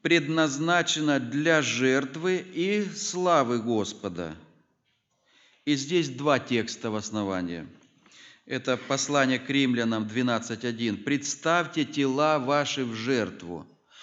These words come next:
Братья, не о душах речь идет. Речь идет о телах. «Представьте тела ваши в жертву, и причем живую и святую».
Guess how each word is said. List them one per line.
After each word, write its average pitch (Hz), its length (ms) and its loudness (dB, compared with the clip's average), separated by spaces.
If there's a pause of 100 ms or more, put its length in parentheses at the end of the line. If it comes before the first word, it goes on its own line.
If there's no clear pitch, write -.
(240)
Братья, 139 460 0
не 135 380 2
о 160 180 4
душах 127 880 0
речь 113 380 -2
идет. 104 440 -4 (480)
Речь 131 260 0
идет 131 300 -2
о 131 100 0
телах. 123 460 0
«Представьте 151 800 0
тела 139 600 0
ваши 123 480 -2
в 110 120 -6
жертву, 87 680 -4 (560)
и 131 120 0
причем 123 680 0
живую 131 680 0
и 131 140 -4
святую». 113 680 -6